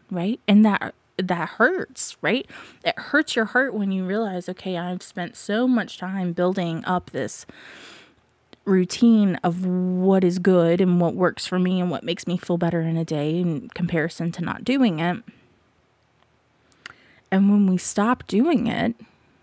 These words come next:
we realize what an effect that even has more on our psyche.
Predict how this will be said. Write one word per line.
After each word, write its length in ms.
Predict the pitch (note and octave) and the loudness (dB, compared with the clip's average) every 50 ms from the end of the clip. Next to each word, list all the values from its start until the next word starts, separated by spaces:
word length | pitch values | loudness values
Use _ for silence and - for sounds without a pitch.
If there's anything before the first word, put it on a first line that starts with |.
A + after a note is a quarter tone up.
| _ _ _ _ _ _ _ _ _ _ _ _ _ _ _ _ _ _ _ _ _ _ _ | _ _ _ _ _ _ _ _ _ _ _ _ _ _ _ _ _ _ _ _ _ _ _
we 160 | - G3+ A3 | 2 4 4
realize 460 | G#3+ G3+ A3+ A#3+ A#3+ A#3 G#3+ G#3 G#3 - | 6 6 4 4 4 2 2 0 0 0
what 220 | F#3 F3 F#3+ G#3 | 0 0 2 4
an 120 | A#3 A3+ | 4 4
effect 420 | G#3+ F#3+ - - G3 A3 - - - | 4 2 2 -2 -2 -2 -4 -4 -2
that 160 | F3+ F3+ F3+ | -2 0 0
even 240 | G3 G3 G3 F#3 F#3 | 0 0 0 0 0
has 380 | F3 F3+ F#3 F#3+ F#3+ F#3+ F#3 | 0 0 0 0 0 2 4
more 320 | - G#3 G3+ A3+ D4+ E4 C#4 | 6 6 8 8 8 6 6
on 160 | F3+ D#3 - | 4 2 2
our 140 | - - G#3 | -2 -4 -4
psyche. 440 | - - - - - - - - | -4 -6 -8 -8 -8 -10 -10 -10